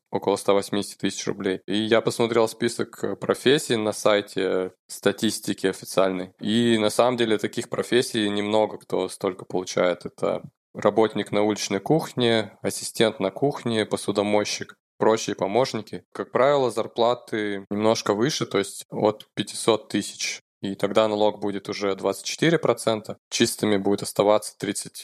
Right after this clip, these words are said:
две тысячи крон в месяц, это порядка двести двадцати тысяч рублей.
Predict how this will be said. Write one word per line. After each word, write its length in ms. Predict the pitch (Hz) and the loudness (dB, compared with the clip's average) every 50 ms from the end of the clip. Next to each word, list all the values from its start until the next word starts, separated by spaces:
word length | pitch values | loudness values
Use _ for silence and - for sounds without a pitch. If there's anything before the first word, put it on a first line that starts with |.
| 104 101 95 | -4 -4 -2
две 160 | 98 101 104 | 0 0 0
тысячи 520 | 104 - 101 92 - - - - 101 95 92 | 2 2 -2 -4 -4 -4 -2 0 0 0 0
крон 280 | - - 107 101 95 95 | 2 2 2 2 2 2
в 40 | 98 | 0
месяц, 420 | 110 147 185 - - - - - | 0 0 0 0 -4 -10 -8 -4
это 380 | - 104 - - - 98 98 92 | -4 -6 -4 0 2 2 2 2
порядка 420 | - - 98 101 101 98 - - | 2 0 2 2 2 2 0 -4
двести 300 | 95 98 104 - - - | -4 -4 -4 -4 -4 -6
двадцати 340 | - - 98 - - - - | -4 -4 -4 -4 -4 -10 -4
тысяч 320 | - 107 101 - - - - | -2 0 0 0 -2 -2 -2
рублей. 320 | 95 98 98 98 92 | -2 0 0 0 0